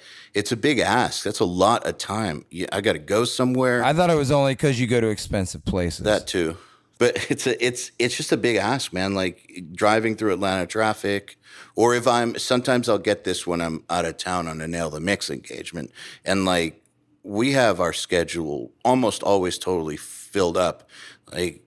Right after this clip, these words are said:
Speaker 1: there's, as, e-, even though I'd like to hang out with this person, the reality of me set, breaking away, going somewhere, sitting down,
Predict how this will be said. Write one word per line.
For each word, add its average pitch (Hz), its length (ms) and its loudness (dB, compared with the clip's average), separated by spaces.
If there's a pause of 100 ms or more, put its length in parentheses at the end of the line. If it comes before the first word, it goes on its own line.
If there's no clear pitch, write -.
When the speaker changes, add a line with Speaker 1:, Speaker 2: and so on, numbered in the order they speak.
Speaker 1:
there's, 98 600 0 (140)
as, 95 360 -2 (160)
e-, 120 200 2
even 143 220 0
though 123 120 4
I'd 90 100 -2
like 135 220 2
to 101 80 0
hang 98 200 -2
out 90 100 -4
with - 120 -12
this 82 160 -8
person, 85 500 -2 (520)
the 90 520 -2
reality 101 680 2
of 82 120 -8
me 107 400 -2
set, - 460 -4
breaking 104 360 2
away, 90 540 0 (840)
going 117 420 2
somewhere, 82 760 -4
sitting 117 440 0
down, 92 420 0